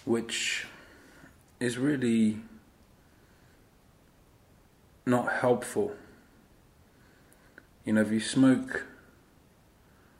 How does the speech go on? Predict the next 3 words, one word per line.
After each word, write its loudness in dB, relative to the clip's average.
frequently, 0
it 0
numbs 2